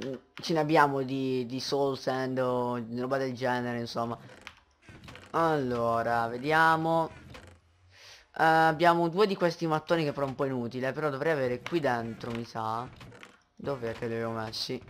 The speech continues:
Ok, qui dentro abbiamo uno stack, due stack, benissimo. Due stack, eh, non è il massimo, però va benissimo per quello che vogliamo fare adesso. Ok, allora, eh, mettiamo a cuocere quindi i nostri cari amici.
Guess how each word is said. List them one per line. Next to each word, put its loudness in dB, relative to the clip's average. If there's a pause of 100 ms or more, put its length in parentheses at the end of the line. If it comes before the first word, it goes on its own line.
(1400)
Ok, 4
qui -2
dentro 4
abbiamo 0
uno 0
stack, 4
due -2
stack, -4
benissimo. -4 (240)
Due 2
stack, 8
eh, 10 (160)
non 2
è 2
il 2
massimo, 6
però 6
va -4
benissimo -2
per -4
quello -2
che -6
vogliamo -2
fare 6
adesso. -2 (360)
Ok, 6
allora, 8
eh, 6
mettiamo 6
a 0
cuocere 4
quindi -2
i -4
nostri -2
cari 2
amici. -2